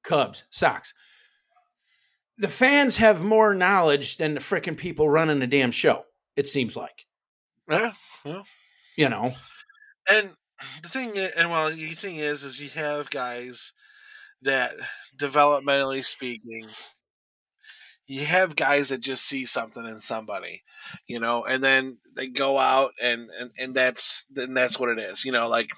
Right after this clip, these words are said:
Speaker 2: a lot of people don't know this, but Patrick Mahomes' father, Patrick Mahomes Senior,
Speaker 1: Mm-hmm. Yep.
Speaker 2: played for the Chicago Cubs at one point in time.
Speaker 1: Yep.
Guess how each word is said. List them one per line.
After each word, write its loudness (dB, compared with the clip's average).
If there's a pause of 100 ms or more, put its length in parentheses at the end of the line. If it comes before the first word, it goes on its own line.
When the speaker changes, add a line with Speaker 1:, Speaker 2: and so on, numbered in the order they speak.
(720)
Speaker 2:
a -4
lot 4
of -6
people -6
don't -2
know 2
this, 2
but -4
Patrick 0
Mahomes' -2
father, 0 (440)
Patrick -6
Mahomes -4
Senior, 4
Speaker 1:
Mm-hmm. -6
Yep. 0 (420)
Speaker 2:
played 0
for -2
the -4
Chicago 2
Cubs 0
at -2
one -4
point -10
in -12
time. -2
Speaker 1:
Yep. 4